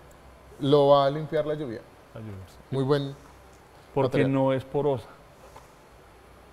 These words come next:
Speaker 2: Al no ser porosa, no absorbe el muro.
Speaker 1: Y por eso mismo no se me va a partir
Speaker 2: Por eso mismo no se me
Speaker 1: cuando
Speaker 2: va a partir.
Speaker 1: el señor la cargue como no debe y se le golpee. Excelente.
Speaker 2: Entonces, sí, sí,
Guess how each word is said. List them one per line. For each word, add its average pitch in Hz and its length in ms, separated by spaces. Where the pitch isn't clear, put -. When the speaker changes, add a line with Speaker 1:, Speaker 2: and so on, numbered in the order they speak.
Speaker 2:
Al 127 200
no 135 100
ser 147 200
porosa, 151 420
no 147 140
absorbe 143 420
el 110 80
muro. 98 160
Speaker 1:
Y 185 100
por 165 180
eso 143 200
mismo 151 260
no 147 80
se 131 80
me 135 80
va 117 120
a - 20
partir 127 400
Speaker 2:
Por 123 100
eso 113 160
mismo 120 200
no 117 60
se 110 40
me 127 40
Speaker 1:
cuando 123 320
Speaker 2:
va 110 40
a 104 40
partir. 101 180
Speaker 1:
el 110 80
señor 110 280
la 127 140
cargue 135 300
como 123 180
no 117 100
debe 131 240
y 127 40
se 127 100
le 113 80
golpee. 110 420
Excelente. 104 440
Speaker 2:
Entonces, 139 220
sí, 170 200
sí, 156 60